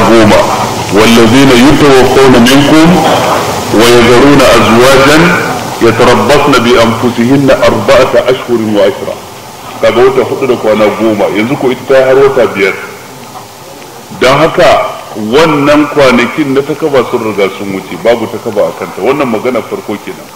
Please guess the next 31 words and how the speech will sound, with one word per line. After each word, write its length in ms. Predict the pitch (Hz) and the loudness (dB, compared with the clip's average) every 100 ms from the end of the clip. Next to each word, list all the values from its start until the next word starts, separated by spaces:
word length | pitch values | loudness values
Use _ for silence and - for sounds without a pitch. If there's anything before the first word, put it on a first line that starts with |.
| - - - - - | -20 -20 -20 -20 -10
Magana 440 | 95 120 151 170 143 | -2 0 2 2 0
ta 160 | 151 147 | 0 -2
biyu 480 | 131 151 151 147 - - - - - - - - | -2 0 2 0 -2 -16 -20 -20 -20 -20 -12 -6
ita 180 | 143 151 | -6 -4
ce 100 | 160 139 | -4 -2
maganar 460 | 123 143 151 139 | -2 0 0 0
malaman 480 | 127 123 120 135 143 | 0 0 0 -2 -4
da 80 | 123 | -6
ke 220 | 117 110 - | -6 -10 -6
cewa 400 | 139 120 117 117 | -2 2 2 2
daga 280 | - 113 117 | 0 -2 -2
lokacin 600 | 131 165 160 139 151 147 | -2 -2 -4 -8 -8 -4
da 120 | 131 123 | -2 0
labari 680 | 123 120 139 143 139 123 131 | 2 0 2 2 0 -2 -6
ya 60 | 135 | -6
zo 140 | 147 | -6
mata, 220 | 151 - 123 | -6 -6 -6
daga 180 | 110 | -6
lokacin 460 | 117 135 127 - 117 | -4 -4 -6 -12 -6
za 120 | 117 | -4
ta 100 | 120 - | -4 -8
shiga 160 | - 101 | -10 -8
takaba 400 | 104 113 101 90 | -6 -6 -4 -4
har 80 | - | -6
ta 160 | 117 117 | -8 -8
yi 20 | |
wata 220 | 107 107 | -6 -8
hudu 260 | 92 113 117 | -10 -10 -10
da 60 | 101 | -10
kwana 220 | 95 87 85 | -8 -8 -8
goma. 260 | 87 85 | -8 -10